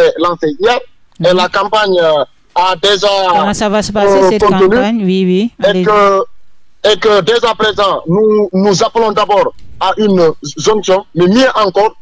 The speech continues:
Speaker 1: le frapp va en tout cas rencontrer tous les forces vives pour préparer,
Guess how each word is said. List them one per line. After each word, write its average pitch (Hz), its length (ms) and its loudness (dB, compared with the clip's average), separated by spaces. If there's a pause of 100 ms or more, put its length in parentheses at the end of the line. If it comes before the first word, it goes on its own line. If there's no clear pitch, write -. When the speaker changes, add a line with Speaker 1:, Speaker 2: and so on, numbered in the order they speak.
(180)
Speaker 1:
le 330 100 0
frapp - 280 -4 (380)
va 202 280 2
en 196 40 -6
tout 185 100 -2
cas 190 160 2
rencontrer 190 640 0 (120)
tous 247 180 2
les 220 140 0 (100)
forces 196 200 -2
vives 160 240 0 (320)
pour 208 120 2 (120)
préparer, 170 520 -2